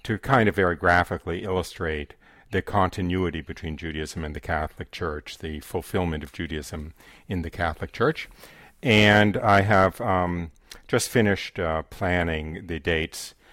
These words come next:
and the details for my two of these pilgrimages, which I'm leading in twenty twenty. The first one will be late May, early June in twenty twenty, and the second one will be over Thanksgiving week in twenty twenty.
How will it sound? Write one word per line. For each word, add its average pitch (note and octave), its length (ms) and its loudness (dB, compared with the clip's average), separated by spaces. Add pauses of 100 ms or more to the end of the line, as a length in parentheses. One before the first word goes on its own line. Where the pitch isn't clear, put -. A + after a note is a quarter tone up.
(160)
and F2+ 160 -4
the D#2+ 80 -4
details D#2+ 640 -6
for E2 300 -6
my D#2+ 500 -4
two F#2 300 -4
of - 200 -14 (320)
these E2+ 200 -8
pilgrimages, D#2 680 -6
which F2 220 -10
I'm E2 340 -8
leading D#2 440 -6
in D#2 260 -8
twenty D#2 340 -8
twenty. F#2 460 -8 (540)
The - 80 -8
first F#2 340 -2
one E2 240 -4
will D#2+ 160 -4
be D#2 580 -8
late E2 240 -4
May, D#2 280 -4
early D2+ 340 -8
June F#2+ 260 -6
in E2 80 -4
twenty D#2+ 320 -10
twenty, E2 340 -8
and F2 120 -4
the - 40 -8
second F2 360 -6
one D#2 160 -6
will D#2 100 -8
be D#2+ 160 -10
over D#2 240 -6
Thanksgiving E2+ 600 -6
week D2+ 180 -10
in E2 100 -10
twenty E2 280 -12
twenty. F2 320 -8